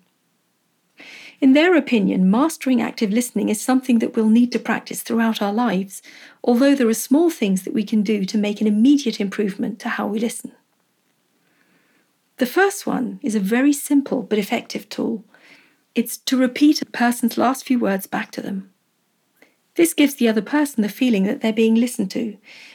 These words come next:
ensures that the listener is staying on board throughout the conversation, and provides a little time for both parties to gather their thoughts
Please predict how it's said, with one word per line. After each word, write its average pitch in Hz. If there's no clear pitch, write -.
ensures 277
that 247
the 220
listener 214
is 196
staying 196
on 190
board 226
throughout 202
the -
conversation, 220
and 247
provides 311
a 302
little 302
time 247
for 240
both 233
parties 190
to -
gather 247
their 214
thoughts 226